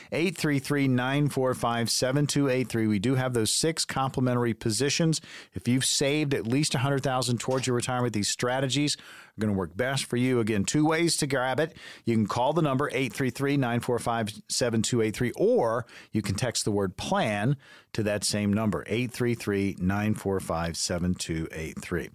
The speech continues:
All right, final question of the program. Des Plaines, J J is asking this. My parents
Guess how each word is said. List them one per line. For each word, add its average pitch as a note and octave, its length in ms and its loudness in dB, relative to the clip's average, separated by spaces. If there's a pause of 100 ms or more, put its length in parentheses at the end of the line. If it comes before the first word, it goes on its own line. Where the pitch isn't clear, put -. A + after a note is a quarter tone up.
(280)
All C3 140 -2
right, A#2 240 -4
final G3 380 -2
question E3 500 -2
of C3 220 -2
the C3 80 0
program. A#2+ 540 0
Des A#2+ 280 0
Plaines, D3+ 640 0 (340)
J D3 320 0
J B2+ 340 2
is A#2+ 140 0
asking A#2+ 520 0
this. A2 360 0
My A#2 140 -2
parents E3+ 640 -2